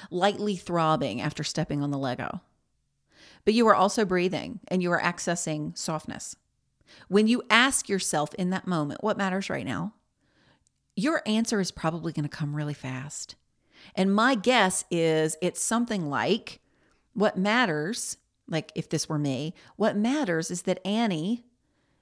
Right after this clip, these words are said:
doesn't feel shame for leaving a Lego on the floor and that she knows that we're still connected and we're okay. Even though I asked her to put those Legos away, I'm not gonna blame her for my foot hurting. That is not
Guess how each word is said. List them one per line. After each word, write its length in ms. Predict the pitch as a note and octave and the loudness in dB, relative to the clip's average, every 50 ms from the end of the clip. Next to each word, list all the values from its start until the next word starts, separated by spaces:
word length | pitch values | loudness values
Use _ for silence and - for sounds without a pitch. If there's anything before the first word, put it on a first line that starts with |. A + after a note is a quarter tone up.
| _ _ _ _ _ _ _ | _ _ _ _ _ _ _
doesn't 320 | F#3+ G3+ A3 A3 G#3+ - - | 4 4 4 4 2 -2 0
feel 160 | A3 G#3+ G3 | 0 0 0
shame 440 | - - - G3+ G3+ A3 G#3+ F#3+ F#3+ | 0 0 0 2 2 2 2 0 2
for 120 | - F3+ | 2 0
leaving 300 | E3+ E3+ F3+ F3 G3+ G3 | 2 2 2 2 2 2
a 60 | G#3 | 2
Lego 280 | G#3 G#3 A3+ B3 D4 C#4+ | 2 2 2 4 4 4
on 120 | C4+ B3 | 4 2
the 80 | D#3 D#3+ | 2 0
floor 440 | - - - C3+ G2 D#2 C2+ D#2+ - | -4 -6 -6 -4 -2 -2 -2 -2 2
and 100 | - G3 | 2 2
that 100 | G3+ - | 2 2
she 160 | - - - A3 | 2 2 2 2
knows 280 | G#3+ A3 A#3+ C4 A#3+ | 4 4 4 2 0
that 100 | - - | -2 -4
we're 160 | F3+ G#3 A#3+ | -4 -2 -2
still 280 | A#3 - - - B3 B3+ | 0 -2 4 4 4 4
connected 500 | B3+ - B3+ A#3 B3 F#3 - - G3+ F#3+ | 6 4 2 2 2 0 0 0 0 0
and 180 | - - G3+ G3+ | 0 -2 -2 0
we're 180 | G3+ A3 A3+ | 0 0 -2
okay. 600 | A#3 A3+ - - A3+ B3 C4 A3+ - - - - - _ _ - - - - - _ _ _ | -2 -4 -4 -6 -6 -4 -4 -4 -6 -8 -10 -14 -16 _ _ -20 -20 -20 -20 -20 _ _ _
Even 240 | - A#3+ A#3+ A#3+ C#4+ | 2 4 4 6 6
though 120 | C4+ C#4 C#4 | 6 6 6
I 60 | C4 | 4
asked 300 | - - B3+ C4 - - | 4 4 2 2 0 -2
her 100 | C#4+ C4 | -2 -4
to 60 | B3+ | -2
put 160 | - - C4 | -4 -4 -2
those 180 | - C4 B3+ - | -2 -2 0 0
Legos 280 | B3 A#3+ A#3+ B3 A#3 | 0 0 2 2 2
away, 640 | A#3+ A3+ A3 A#3+ B3 C#4 D4+ B3 F#3+ E3+ F#3+ A#3+ B3+ - _ _ _ _ _ _ _ | 2 4 6 6 6 6 4 4 2 2 0 -2 -4 -8 _ _ _ _ _ _ _
I'm 100 | - A3+ | 2 4
not 120 | B3 C#4 B3+ | 4 4 4
gonna 160 | B3 B3 B3 | 2 2 2
blame 400 | G#3 A3 G#3 G#3 G#3 A#3+ C4+ C#4 | 2 2 0 2 2 2 0 0
her 260 | A#3 G#3 D#3+ D3+ D#3+ | 0 0 0 0 0
for 140 | - - G3+ | 0 -2 0
my 140 | G3+ G3+ G#3+ | 0 0 0
foot 280 | - - - D4 D4 | -2 -2 -4 -4 -4
hurting. 480 | G3+ - - E3 D3+ C#3 - - - - | -4 -6 -6 -4 -4 -4 -6 -8 -6 -4
That 140 | - F#3+ A3+ | -2 -2 0
is 180 | C4 A#3+ A3 - | 0 -2 -2 0
not 460 | A3 A3 A#3+ B3+ B3 - - - - | 0 0 0 0 0 -2 -4 -8 -12